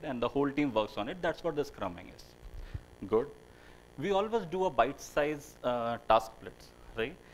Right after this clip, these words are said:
We don't want a bigger chunk to be picked up by someone. And again, it, it hurts both the task at hand as well as the peer who is working on it. Why? Because again, the same problem will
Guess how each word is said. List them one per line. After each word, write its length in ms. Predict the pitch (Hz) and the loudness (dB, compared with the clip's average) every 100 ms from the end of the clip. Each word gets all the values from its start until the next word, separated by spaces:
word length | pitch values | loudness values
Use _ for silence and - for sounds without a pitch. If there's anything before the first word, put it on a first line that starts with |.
| - | 2
We 80 | 139 | 4
don't 320 | 160 220 196 | 4 2 -2
want 340 | 127 135 147 160 - - - - - | -2 2 2 -2 -12 -20 -20 -12 4
a 160 | 113 113 98 | 4 4 0
bigger 240 | 135 - 160 | 0 4 2
chunk 320 | - 165 156 | 2 -4 -2
to 60 | 151 | -4
be 100 | 151 | -2
picked 260 | 139 127 | -2 0
up 140 | 143 139 | 0 0
by 100 | 135 | -2
someone. 440 | 139 127 131 170 - - - - - 120 | -4 -4 -6 -8 -16 -20 -20 -20 -2 0
And 280 | 127 127 117 - - | 2 0 -6 -16 0
again, 260 | 120 143 123 | 2 2 0
it, 140 | 120 139 | 0 -2
it 120 | - | 0
hurts 280 | 143 143 113 | 4 2 2
both 280 | 139 107 - - 98 | 2 2 -4 -14 -4
the 120 | 104 98 | -2 2
task 300 | 123 143 - | 2 2 0
at 100 | 170 - | -6 -4
hand 280 | 165 165 - | -4 -4 0
as 160 | 113 117 | -2 0
well 160 | 156 | 0
as 80 | 143 | 0
the 100 | 147 | -2
peer 240 | - 123 139 | -2 -2 -2
who 140 | 139 | -4
is 80 | 123 | -2
working 360 | 110 - 104 | -4 -4 -8
on 140 | 87 90 | -10 -12
it. 80 | 62 - - - - | -16 -20 -20 -20 -8
Why? 240 | 131 147 190 - - - - | -2 -2 -2 -18 -20 -12 0
Because 180 | 180 170 | 4 4
again, 240 | 160 170 | 4 2
the 100 | 156 | 2
same 200 | - 147 | 2 4
problem 320 | 143 127 127 | 4 4 0
will 180 | 127 | 0